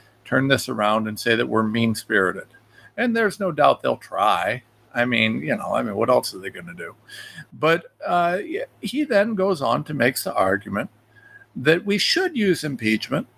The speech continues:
but it should be for Merrick Garland. Now, I gotta tell ya, uh, I agree with, uh, what's his name here, with Eric Lendrum in part, but disagree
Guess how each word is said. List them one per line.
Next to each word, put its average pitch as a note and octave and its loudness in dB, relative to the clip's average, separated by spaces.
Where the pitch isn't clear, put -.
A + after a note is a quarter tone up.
but E3 2
it F#3 0
should G3+ -4
be G3 2
for F#3 -4
Merrick D3 2
Garland. A2+ 2
Now, F3+ 2
I A3+ 2
gotta C4 -4
tell B2 2
ya, F2+ -4
uh, C#3+ 2
I D3+ 2
agree E3+ -2
with, C#3 0
uh, B2+ 2
what's C#3 -6
his D3 -4
name B2 0
here, A#2+ 2
with B2 -2
Eric C3+ 2
Lendrum B2+ -2
in C#3+ 2
part, C#3 2
but E3 -4
disagree C#3+ 0